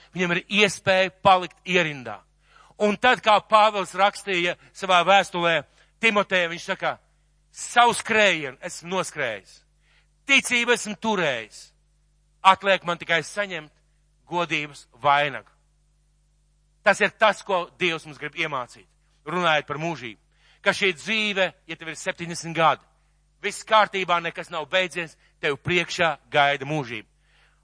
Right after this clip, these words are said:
Un kas ir interesanti, iedomāsimies sevi,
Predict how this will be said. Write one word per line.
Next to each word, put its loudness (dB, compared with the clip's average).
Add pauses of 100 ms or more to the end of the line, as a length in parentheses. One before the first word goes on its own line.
(100)
Un -12
kas 2
ir 6
interesanti, -4 (1000)
iedomāsimies 2
sevi, 0